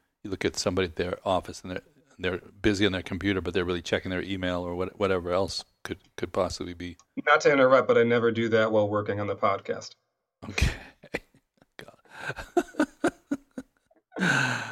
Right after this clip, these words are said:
Speaker 1: And so there's the pulling back, the laziness, and then there's this rush to get stuff done, which is another form of avoiding,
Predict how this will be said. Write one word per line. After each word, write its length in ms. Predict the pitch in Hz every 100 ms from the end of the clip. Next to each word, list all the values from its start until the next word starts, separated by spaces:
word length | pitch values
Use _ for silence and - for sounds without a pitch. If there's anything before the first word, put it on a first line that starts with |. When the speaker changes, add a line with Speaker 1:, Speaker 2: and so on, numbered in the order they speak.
| - - - - - _ _ _ _ _
Speaker 1:
And 220 | 127 123 -
so 160 | - 147
there's 220 | 117 101
the 100 | 110
pulling 460 | - - 165 143 107
back, 320 | 131 143 -
the 80 | 104
laziness, 440 | 113 123 120 90
and 180 | 127 117
then 120 | 135
there's 220 | 131 101
this 200 | 117 92
rush 600 | 101 87 95 147 131 -
to 100 | 104
get 180 | 92 110
stuff 300 | - 110 85 95
done, 400 | 92 92 90 78 _ _ _ _ _ _ _
which 160 | 101 -
is 80 | 92
another 440 | 95 101 98 90
form 260 | - 92 87
of 140 | 82
avoiding, 480 | 82 90 87 85